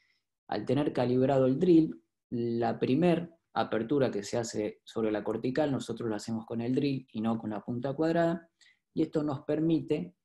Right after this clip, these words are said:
que no se movilice, por supuesto, la estrella en cualquier maniobra del cirujano y conservar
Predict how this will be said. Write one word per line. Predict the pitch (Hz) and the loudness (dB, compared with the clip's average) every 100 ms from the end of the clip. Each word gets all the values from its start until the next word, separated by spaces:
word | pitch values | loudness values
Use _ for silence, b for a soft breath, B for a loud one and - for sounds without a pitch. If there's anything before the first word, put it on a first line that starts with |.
| _ _ _ | _ _ _
que | 127 | 0
no | 143 | 0
se | 139 - 151 - | 0 -2 -4 -4
movilice, | - 127 135 143 175 196 151 135 135 - | -2 2 4 4 4 4 0 -2 -4 -2
por | 117 | -6
supuesto, | 110 110 143 131 120 | -6 -2 -2 -2 -2
la | 113 | -4
estrella | 113 - 117 - 120 | -2 0 0 -2 -8
en | - 110 | -10 -8
cualquier | 104 113 120 | -8 -4 -4
maniobra | 117 113 123 135 | -2 -2 -2 -2
del | 135 | -2
cirujano | 160 160 185 160 175 - | -4 -2 -2 -2 -6 -8
y | - 156 160 | 0 0 2
conservar | 151 156 151 156 147 147 139 - | 0 0 -2 -2 2 2 2 -2